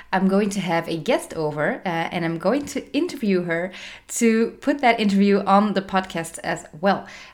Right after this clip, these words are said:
Uh, 'cause as you may or may not know, I planned to do more interviews in season number two, um,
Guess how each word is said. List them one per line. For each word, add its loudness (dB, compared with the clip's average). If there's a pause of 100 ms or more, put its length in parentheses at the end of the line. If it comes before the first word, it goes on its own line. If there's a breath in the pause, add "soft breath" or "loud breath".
(100)
Uh, -2
'cause -10
as 4
you 2
may 0
or -2
may 0
not -4
know, 0
I 2
planned 0 (160)
to -6
do 2
more 8
interviews 0
in -6
season -4
number -4
two, -6 (440 loud breath)
um, 0